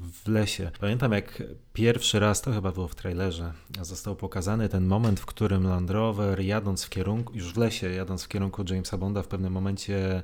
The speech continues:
się przewraca, na co Bond, właściwie jeszcze nie, nie czekając, aż skończy ten samochód koziołkować, e, tak efektownie, dosyć efektownie, e, strzela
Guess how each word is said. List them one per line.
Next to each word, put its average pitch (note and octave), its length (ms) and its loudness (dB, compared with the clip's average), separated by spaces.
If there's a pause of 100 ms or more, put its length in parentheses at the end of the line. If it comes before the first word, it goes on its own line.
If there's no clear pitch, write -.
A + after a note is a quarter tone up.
się F#2 540 -4
przewraca, G#2+ 840 0 (100)
na G2 220 -4
co G#2+ 180 -2
Bond, G#2+ 680 0
właściwie G2 420 -2
jeszcze G#2+ 360 0
nie, F#2+ 180 -4
nie G#2 140 0
czekając, G#2+ 520 0
aż - 520 -2
skończy G2 480 0
ten F#2+ 160 0
samochód G2 340 0
koziołkować, G2 920 -2
e, F#2 200 -4
tak - 260 -12
efektownie, F#2+ 680 0
dosyć - 360 -4
efektownie, G2 600 2
e, F#2 800 0
strzela F2 640 2